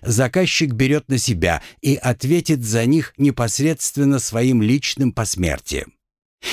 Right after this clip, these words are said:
И как в воду глядела. Через месяц юношу похоронили, причем в закрытом гробу. Примученная зельем девушка на ровном месте приревновала бедолагу к кузине, потеряла над собой контроль и обоих убила.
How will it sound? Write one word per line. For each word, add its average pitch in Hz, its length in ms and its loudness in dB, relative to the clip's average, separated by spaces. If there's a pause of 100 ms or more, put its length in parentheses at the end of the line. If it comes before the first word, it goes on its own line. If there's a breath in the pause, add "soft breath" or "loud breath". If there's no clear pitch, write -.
И 127 120 0
как 156 240 0
в 131 60 2
воду 135 500 0
глядела. 87 600 -2 (340 loud breath)
Через 107 340 2
месяц 123 460 0
юношу 117 480 2
похоронили, 104 760 0 (200 loud breath)
причем 151 340 2
в - 20 0
закрытом 147 520 0
гробу. 127 460 -2 (640 loud breath)
Примученная 95 720 2
зельем 101 480 2
девушка 113 480 0
на 101 140 2
ровном 107 340 0
месте 123 420 0
приревновала 113 880 0
бедолагу 107 600 0
к - 80 -16
кузине, 127 640 0 (240 loud breath)
потеряла 147 480 2
над 139 220 0
собой 135 340 0
контроль 143 540 0 (120)
и 170 160 2
обоих 160 540 0
убила. 92 480 0